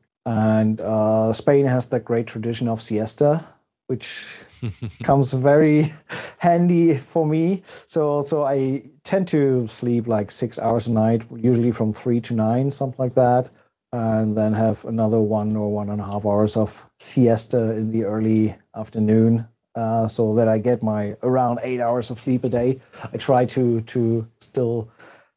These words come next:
Speaker 1: maintain that amount, although it does not always work.
Speaker 2: <laughs>
Speaker 1: But, uh, that gives me the freedom. And since, since I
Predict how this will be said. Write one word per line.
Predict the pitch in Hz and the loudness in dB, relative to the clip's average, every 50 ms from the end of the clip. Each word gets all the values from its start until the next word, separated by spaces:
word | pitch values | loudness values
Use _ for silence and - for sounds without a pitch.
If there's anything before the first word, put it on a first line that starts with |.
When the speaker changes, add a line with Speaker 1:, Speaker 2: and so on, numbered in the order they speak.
| _ _ - | _ _ -4
Speaker 1:
maintain | 127 131 139 135 127 - 131 127 123 123 123 | -2 -2 -2 -2 0 0 0 2 2 2 2
that | 123 123 117 120 120 - - - | 2 0 0 0 -2 -6 -10 -10
amount, | - 120 117 117 113 113 117 123 131 127 120 | -8 -4 -2 0 0 2 2 0 0 -2 -4
although | - - - 127 113 113 117 113 117 117 | -8 -8 -6 -4 -2 -2 2 2 2 2
it | 120 113 | 2 2
does | 113 117 113 - | 0 0 0 0
not | 123 120 117 | -2 -2 0
always | 101 110 113 117 110 113 | 0 0 0 0 0 0
work. | 113 120 123 143 143 - - _ _ _ _ - - - | 0 0 0 0 -2 -6 -12 _ _ _ _ -20 -16 -12
Speaker 2:
<laughs> | - 117 95 113 107 - | -12 -10 -10 -12 -8 -4
Speaker 1:
But, | - 143 131 127 131 131 127 - | -2 0 2 2 0 0 -2 -4
uh, | 101 127 131 127 | -4 -4 -2 0
that | 123 147 151 147 147 - 151 143 | 0 0 -2 -2 -6 -12 -8 -4
gives | 151 185 180 151 | -2 -2 0 0
me | 165 160 | 0 0
the | 139 151 | -2 -2
freedom. | - - - 156 151 156 151 147 | -4 -2 -2 0 0 0 0 0
And | 143 139 135 | -2 -2 -2
since, | - 185 180 170 | -2 -4 -4 -4
since | - - - - 175 165 160 - | -6 -6 -4 -4 -4 -2 -2 -2
I | 151 135 139 135 | -2 0 0 0